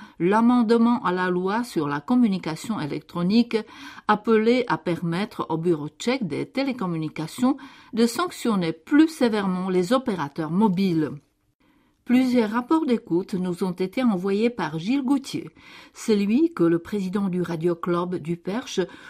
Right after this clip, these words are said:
dont nous saluons chaleureusement tous les membres, a rédigé le dix-huit février,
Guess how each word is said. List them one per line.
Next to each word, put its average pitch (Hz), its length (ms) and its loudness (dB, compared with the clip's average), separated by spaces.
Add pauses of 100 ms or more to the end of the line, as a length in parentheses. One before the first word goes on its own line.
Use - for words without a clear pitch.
(100)
dont 160 360 -4
nous 190 180 2
saluons 170 460 -2
chaleureusement 226 1000 2
tous 202 180 -2
les 170 120 0
membres, 170 540 -2 (380)
a 196 80 2
rédigé 196 420 0
le 175 160 2
dix-huit 175 360 -6
février, 170 600 0